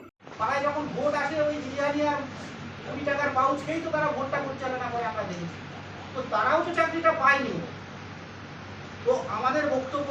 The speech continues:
হলো, সমস্ত শ্রেণীর বুদ্ধিজীবী, শিক্ষাজীবী,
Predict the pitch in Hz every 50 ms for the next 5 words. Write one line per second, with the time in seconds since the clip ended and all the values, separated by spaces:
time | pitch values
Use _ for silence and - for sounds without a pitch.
0 | 269 262 247 262 262 302 330 339 - - - - - - - - - - - -
1 | - - - - - - 330 339 359 359 349 - - 330 320 294 - - 277 294
2 | 294 320 330 320 302 - - 254 262 - - 302 294 294 294 294 294 294 302 320
3 | 311 - - - - - - - - - - - - - 262 - - - - 302
4 | 302 294 285 294 269 294 320